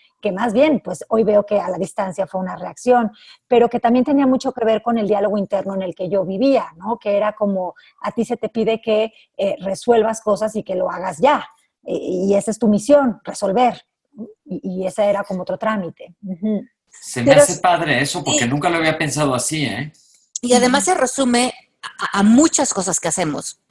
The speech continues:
Speaker 3: en el día a día. A lo mejor ir a trabajar es una reacción, porque es una reacción a un pensamiento de, "Si no trabajo me voy a morir de hambre".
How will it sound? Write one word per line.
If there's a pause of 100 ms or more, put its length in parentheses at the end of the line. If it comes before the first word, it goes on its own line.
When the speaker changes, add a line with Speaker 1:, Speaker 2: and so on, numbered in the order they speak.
Speaker 3:
en
el
día
a
día. (140)
A
lo
mejor
ir
a
trabajar
es
una
reacción, (1000)
porque
es
una
reacción
a
un
pensamiento
de,
"Si
no
trabajo
me
voy
a
morir
de
hambre".